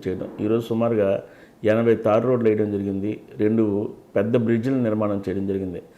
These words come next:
సీతానగరం మండలంలో డెబ్బై ఎనిమిదో సంవత్సరం, పంతొమ్మిది వందల డెబ్బై ఎనిమిది నుండి అడుగుతున్నారు సీతానగరం బ్రిడ్జ్, గెడ్లో బ్రిడ్జ్ నిర్మాణం చేయమని.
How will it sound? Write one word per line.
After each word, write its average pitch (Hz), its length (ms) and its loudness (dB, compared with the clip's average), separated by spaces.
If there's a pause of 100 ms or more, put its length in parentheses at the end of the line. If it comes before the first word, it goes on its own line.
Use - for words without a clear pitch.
(460)
సీతానగరం 127 580 2
మండలంలో 107 460 2
డెబ్బై 113 440 2
ఎనిమిదో 117 320 2
సంవత్సరం, 101 440 -2
పంతొమ్మిది 117 200 0
వందల 110 200 -2
డెబ్బై 107 180 0
ఎనిమిది 113 200 0
నుండి 104 180 -2
అడుగుతున్నారు 101 440 -2
సీతానగరం 101 640 -2
బ్రిడ్జ్, 98 240 -4 (220)
గెడ్లో 104 240 0
బ్రిడ్జ్ 101 300 -4
నిర్మాణం 101 460 -4
చేయమని. 92 340 -8